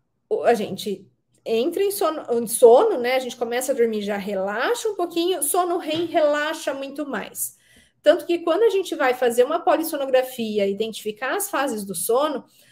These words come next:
a gente precisa colocar eletrodos pra identificar se tem, é, movimento, tem contração muscular de mento, de outros músculos, principalmente de mento,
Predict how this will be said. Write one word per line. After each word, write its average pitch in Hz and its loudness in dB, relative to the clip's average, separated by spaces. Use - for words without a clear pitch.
a 202 -2
gente 214 -8
precisa 302 0
colocar 392 2
eletrodos 247 6
pra 254 4
identificar 311 -4
se 339 -4
tem, 302 0
é, 226 -2
movimento, 269 0
tem 262 -2
contração 294 0
muscular 247 0
de 262 -8
mento, 254 -2
de 208 0
outros 269 2
músculos, 269 -6
principalmente 254 -10
de 196 -12
mento, 302 -2